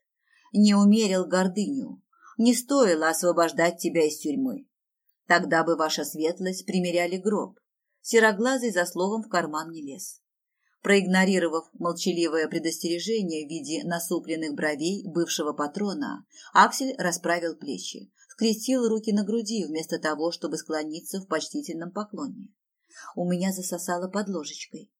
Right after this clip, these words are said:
Сейчас ведь его схватят. Хорошо, если просто в тюрьму кинут, а не обезглавят на месте. Капрал кивнул солдатам, и они угрожающе двинулись к Акселю. Однако герцог покачал головой,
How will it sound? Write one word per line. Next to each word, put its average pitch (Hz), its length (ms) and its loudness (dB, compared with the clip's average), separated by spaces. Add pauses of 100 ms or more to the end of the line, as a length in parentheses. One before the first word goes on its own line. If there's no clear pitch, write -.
(340)
Сейчас 220 500 -2
ведь 208 180 -4
его 202 220 0
схватят. 208 480 -8 (640)
Хорошо, 240 420 2
если 220 300 0
просто 220 360 0
в 220 40 -8
тюрьму 226 380 0
кинут, 294 360 -12 (380)
а 196 140 4
не 190 120 6
обезглавят 185 600 0
на 180 140 -8
месте. 170 440 -14 (640)
Капрал 175 460 0
кивнул 170 380 -4
солдатам, 170 680 -10 (300)
и 180 120 0
они 165 460 -2
угрожающе 175 840 0
двинулись 160 480 -4
к - 60 -12
Акселю. - 480 -8 (580)
Однако 151 440 -2
герцог 202 520 -4
покачал 165 520 -2
головой, 151 580 -4